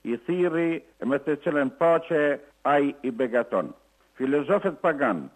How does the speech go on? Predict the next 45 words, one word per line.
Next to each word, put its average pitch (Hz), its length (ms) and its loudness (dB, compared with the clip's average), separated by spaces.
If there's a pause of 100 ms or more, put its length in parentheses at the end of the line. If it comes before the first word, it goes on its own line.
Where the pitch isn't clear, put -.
(200)
urtinë 175 500 -2
e - 60 -8
kishin 180 340 -4
përmbledhur 170 640 0
në 165 120 4
atë 175 280 -2
që 170 140 -4
u 151 80 -2
quante 180 500 0 (140)
kodi 147 440 2 (100)
apo 123 280 -2
kanuni 156 440 0
familjar. 131 640 0 (520)
Autori 147 460 0
ynë, 175 340 2
Shën 147 240 -4
Pali, 165 380 2
ndoshta 143 460 0
merr 156 540 2
një 127 220 -4
nga 147 280 2
ato 135 280 -2
norma, 175 560 2
kode 165 600 2 (240)
dhe 117 160 0
i - 80 -4
përshtat 160 540 0
për 151 180 -2
jetën 156 260 -2
e 143 60 -2
krishterë. 117 480 -4 (380)
Të 104 100 -4
krishterët 175 580 0
kanë 175 220 0
një 175 100 0
motiv 165 460 0
edhe 143 160 2
më 165 180 0
të 175 160 -4
fuqishëm 180 600 -4
për 160 160 -2
të 156 140 -4
krijuar 175 420 0
një 156 120 0
familje 165 580 0